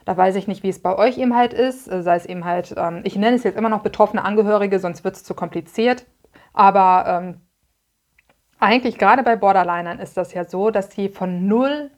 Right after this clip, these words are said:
auf hundert, das habe ich euch ja auch schon mal erklärt, also schneller als jeglicher Ferrari oder irgendein Rennauto auf dieser Welt, glaube ich, kommt keiner dagegen an und es tut mir leid. Es ist wieder lächerlich, darum lache ich ja auch darüber,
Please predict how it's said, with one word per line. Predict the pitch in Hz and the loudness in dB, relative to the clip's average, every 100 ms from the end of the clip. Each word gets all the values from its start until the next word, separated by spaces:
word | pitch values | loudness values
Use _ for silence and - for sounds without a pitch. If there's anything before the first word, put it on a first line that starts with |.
| _ - | _ 0
auf | 208 208 - | 0 0 -4
hundert, | 196 180 160 - - | -4 -4 -8 -10 -8
das | 175 202 | -4 0
habe | 196 | 0
ich | 196 | 0
euch | 196 | -2
ja | - | 0
auch | 202 | 0
schon | - 180 | -2 -6
mal | |
erklärt, | 170 - 170 180 - | -8 -6 -4 -2 -2
also | 196 196 - - - - | -4 -4 -6 -18 -20 -20
schneller | - - 220 254 208 | -16 2 4 6 4
als | 202 202 | 2 -4
jeglicher | 190 202 294 285 247 233 | -6 -4 -4 -6 -6 -2
Ferrari | 233 208 196 214 233 226 214 | -2 0 0 0 0 0 0
oder | 202 196 202 - - | 4 6 4 0 -8
irgendein | - 269 320 302 247 240 | -2 0 0 -2 -4 -2
Rennauto | 214 233 196 190 226 | -2 -2 -2 -2 -2
auf | 190 | -6
dieser | - 240 247 - | -6 -2 -2 -2
Welt, | 180 190 202 - - - - | -2 0 -2 -8 -20 -20 -10
glaube | - 208 220 | 0 0 0
ich, | |
kommt | - 220 208 | -2 -4 -4
keiner | - 254 262 247 | -6 -4 -2 -2
dagegen | 220 220 202 202 | -2 -4 -8 -8
an | 202 | -8
und | 202 | -8
es | 180 - | -10 -10
tut | 233 | -8
mir | 202 | -6
leid. | 185 208 180 - - | 0 0 0 -4 -12
Es | 180 | -8
ist | 160 - | -8 -6
wieder | 254 214 | -2 0
lächerlich, | 220 285 240 180 190 285 - _ | 0 0 -2 -2 -4 -6 -10 _
darum | - 190 190 185 | -2 -2 0 0
lache | 208 - 214 | 0 0 -4
ich | - 196 - | -4 -6 -4
ja | 185 - | -6 0
auch | 185 | -2
darüber, | - 180 175 - 185 175 175 254 | -2 -6 -6 -8 -6 -2 -4 -4